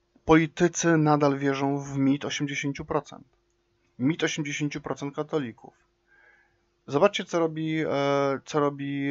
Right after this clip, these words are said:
e, Instytut, e, Statystyki Kościoła Katolickiego.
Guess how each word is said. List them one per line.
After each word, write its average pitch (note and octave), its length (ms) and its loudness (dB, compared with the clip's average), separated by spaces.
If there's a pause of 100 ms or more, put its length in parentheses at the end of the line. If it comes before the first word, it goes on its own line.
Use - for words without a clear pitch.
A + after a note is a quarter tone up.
(140)
e, C3+ 680 -2
Instytut, C3+ 480 -6
e, C3+ 260 -4
Statystyki C3+ 480 -12
Kościoła A2 340 -8
Katolickiego. - 760 -16